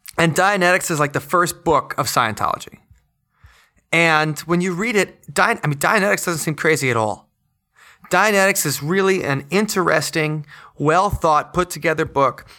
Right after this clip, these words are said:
about making changes in your life. And I can see why a lot of people who struggle with addiction and stuff like that are interested in Scientology, because Dianetics kind of finds a way for that. It talks about, you know,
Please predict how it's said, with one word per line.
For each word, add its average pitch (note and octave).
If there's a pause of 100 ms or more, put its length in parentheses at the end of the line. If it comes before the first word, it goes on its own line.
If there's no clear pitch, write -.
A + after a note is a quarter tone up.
(180)
about C#3
making D#3
changes C#3+
in B2+
your A#2
life. A2
And C#3+
I D3
can E3
see G#3
why F#3
a D#3+
lot D#3+
of D#3+
people E3+
who D#3+
struggle D3+
with C#3+
addiction C#3+
and B2
stuff B2+
like B2+
that C3
are D3
interested D#3+
in C#3+
Scientology, B2+ (260)
because D#3+
Dianetics D#3+
kind C#3
of B2
finds B2+
a A#2+
way A#2+
for A#2
that. - (400)
It D3
talks F3
about, C#3 (220)
you D3
know, C3+